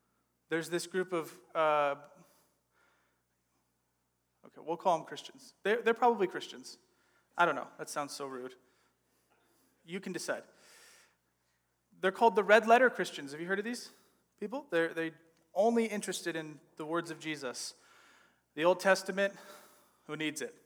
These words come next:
Does Jesus ever call you to die to things that you want to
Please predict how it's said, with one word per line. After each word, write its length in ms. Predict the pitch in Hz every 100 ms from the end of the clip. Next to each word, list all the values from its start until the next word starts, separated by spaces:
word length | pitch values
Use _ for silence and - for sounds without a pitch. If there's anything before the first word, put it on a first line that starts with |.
| _ _ _ _ _ _ _ _ _ _ _ _ _ _ _ _ _ _ -
Does 160 | 180
Jesus 500 | 180 202 233 233 254 -
ever 260 | 196 214 220
call 500 | 220 - 208 214 196
you 420 | 160 135 135 139 - _ _ _ _ _ _ _ _ _ _ _
to 100 | -
die 380 | 147 170 180 196
to 100 | 185
things 640 | - 156 147 143 139 - - _ _ _ _
that 140 | 151
you 120 | 165 175
want 220 | 185
to 80 | 180